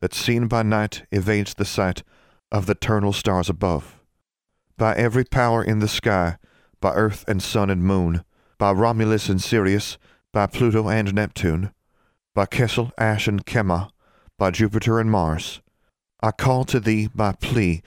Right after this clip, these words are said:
convene the Parliament of Stars." Alexandra fixed her eyes on the stars while the last lines faded,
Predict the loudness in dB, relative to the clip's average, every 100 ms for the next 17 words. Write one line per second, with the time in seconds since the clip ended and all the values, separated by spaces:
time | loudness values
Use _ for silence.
0 | -16 -4 -2 0 2 0 0 -2 -2 0
1 | 2 2 0 0 -2 -2 -4 0 0 -2
2 | -6 -12 -14 -16 _ _ _ _ _ _
3 | _ _ _ _ _ -2 0 2 2 2
4 | 2 0 -2 -4 -2 0 2 2 2 0
5 | 0 -2 -2 -2 0 -2 -2 -2 0 0
6 | 0 -2 -4 0 2 0 -2 -6 -4 -2
7 | -4 -8